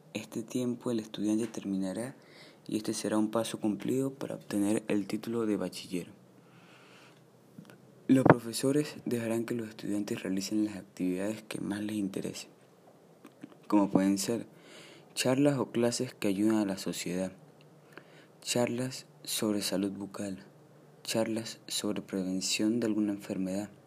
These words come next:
clases sobre algún deporte, como puede ser el tenis,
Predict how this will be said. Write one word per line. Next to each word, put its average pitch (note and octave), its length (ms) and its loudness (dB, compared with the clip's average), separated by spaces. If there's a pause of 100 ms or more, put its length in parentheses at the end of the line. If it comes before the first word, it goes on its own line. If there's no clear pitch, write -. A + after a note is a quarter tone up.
(840)
clases A#2 420 2
sobre G#2+ 260 2
algún G2+ 280 4
deporte, G#2 560 0 (180)
como G2 220 2
puede G2 160 2
ser G2 180 0
el F#2+ 160 0
tenis, G2 440 -4